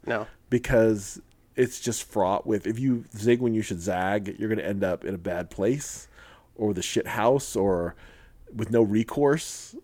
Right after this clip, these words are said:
Speaker 2: I mean,
Speaker 1: Yeah.
Speaker 2: if you, if you don't do it properly. So finding
Speaker 1: Well
Speaker 2: houses to buy, you don't need an agent.
Speaker 1: No, but between
Speaker 2: Purchasing
Speaker 1: two parties.
Speaker 2: Yes.
Speaker 1: Mm-hmm.
Speaker 2: Yes. Per-, you don't wanna, you don't wanna negotiate on your own behalf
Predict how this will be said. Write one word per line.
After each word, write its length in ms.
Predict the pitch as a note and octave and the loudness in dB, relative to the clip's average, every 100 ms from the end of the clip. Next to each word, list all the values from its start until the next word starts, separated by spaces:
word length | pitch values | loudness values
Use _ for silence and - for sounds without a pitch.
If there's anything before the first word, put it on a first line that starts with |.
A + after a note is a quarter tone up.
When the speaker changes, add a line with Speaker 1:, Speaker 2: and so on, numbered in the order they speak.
| _ _ - | _ _ 2
Speaker 2:
I 20 | |
mean, 80 | G#3+ | 6
Speaker 1:
Yeah. 120 | A#2 | 6
Speaker 2:
if 120 | - | 4
you, 240 | A#2+ A2 - | 0 0 -2
if 140 | A2 B2 | -2 2
you 40 | |
don't 200 | B2 G2+ | 2 4
do 160 | A2+ G2+ | 2 2
it 80 | |
properly. 520 | - A2 E2+ D#2+ D#2 F#2 | 0 -2 -2 -2 -4 -2
So 420 | - G#2+ G2+ - - - - _ _ _ _ _ _ _ _ _ _ _ | 2 4 2 -2 -14 -20 -20 _ _ _ _ _ _ _ _ _ _ _
finding 460 | - D#3+ B3 D4+ D4+ | 0 6 8 10 8
Speaker 1:
Well 80 | G3 | 6
Speaker 2:
houses 360 | G3 G3 E3+ | 4 2 0
to 80 | C3+ | -2
buy, 380 | G#2 C#3+ G3+ A#3 G#3+ - | 0 -2 0 -2 -2 -4
you 140 | D3 | 0
don't 160 | D3 C3+ | 2 2
need 200 | B2+ B2 | 2 4
an 100 | A2+ | 4
agent. 340 | G#2+ F#2+ D#2+ - - _ - | 2 -2 -4 -14 -20 _ 6
Speaker 1:
No, 320 | E3+ A3 D3 | 10 12 10
but 220 | C#3 - | 4 -2
between 440 | - G3+ F3 A#3 B3+ | 4 8 10 10 10
Speaker 2:
Purchasing 100 | E3+ | 10
Speaker 1:
two 120 | A2 | 8
parties. 680 | - G3 B3 A2+ B2+ - - - _ | 10 12 10 6 -4 -8 -10 -18 _
Speaker 2:
Yes. 520 | C3 - - - - - | 0 0 -2 -14 -16 -8
Speaker 1:
Mm-hmm. 320 | B2+ B2+ A#2 A2+ - - A#2+ | -4 -4 -4 -8 -14 -12 -2
Speaker 2:
Yes. 340 | F#2 - - - | -2 -2 -14 -10
Per-, 100 | - E3 | -8 4
you 160 | F3+ | 6
don't 180 | C#4 D#3+ | 6 6
wanna, 280 | D3 C#3 B2 | 4 2 0
you 180 | B2+ F3+ | 2 4
don't 160 | B3 B2+ | 4 2
wanna 200 | B2+ B2 | 2 2
negotiate 720 | A2 G2 A#2 A2+ A2+ G2+ - | 2 4 4 4 0 0 0
on 100 | G2+ | -4
your 140 | G2+ | -2
own 100 | G#2 | -2
behalf 580 | G2 F#2 F#2+ D#2+ - - | -2 -6 -4 -6 -8 -14